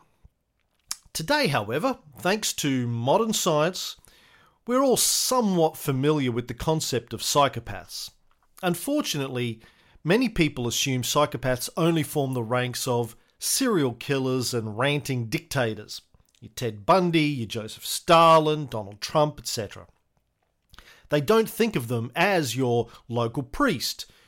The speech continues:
your company director, your local politician, or your local police captain.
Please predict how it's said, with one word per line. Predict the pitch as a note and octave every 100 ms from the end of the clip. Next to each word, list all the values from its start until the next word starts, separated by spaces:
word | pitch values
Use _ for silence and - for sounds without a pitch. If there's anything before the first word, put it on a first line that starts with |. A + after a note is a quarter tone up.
| -
your | C3+ B2+ A#2+ A2
company | - A#2+ A#2+ A#2+
director, | B2 B2 G3+ G3+ - G2+ B2+
your | B2
local | A2+ B2 A#2+
politician, | A2+ C3 A#2+ A#2+ G#3 G3+ F#3+ F3 - -
or | F3+ F3+
your | F3
local | C#3 B2 A#2
police | F2+ - B2 F3 -
captain. | - G2+ - F2+